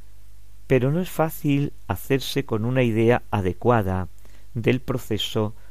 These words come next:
de la hominización. En campo científico, por ejemplo,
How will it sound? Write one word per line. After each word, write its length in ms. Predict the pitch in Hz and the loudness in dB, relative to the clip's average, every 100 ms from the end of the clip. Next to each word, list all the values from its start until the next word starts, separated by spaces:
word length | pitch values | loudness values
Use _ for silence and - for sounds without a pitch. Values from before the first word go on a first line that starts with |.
| - | -8
de 200 | 104 110 | 2 6
la 180 | 101 - - | 6 4 2
hominización. 920 | 117 107 101 98 98 - 175 170 90 - - - - - - - - - - | 2 2 2 0 -4 -2 -2 -2 -4 -8 -10 -12 -12 -12 -12 -12 -12 -12 -2
En 160 | 131 110 | 0 4
campo 300 | 170 185 175 | 4 4 0
científico, 640 | - 123 113 170 135 - 101 | 2 2 4 0 -2 -2 -4
por 180 | 82 | -2
ejemplo, 640 | 87 127 131 131 101 101 | -2 2 2 2 0 0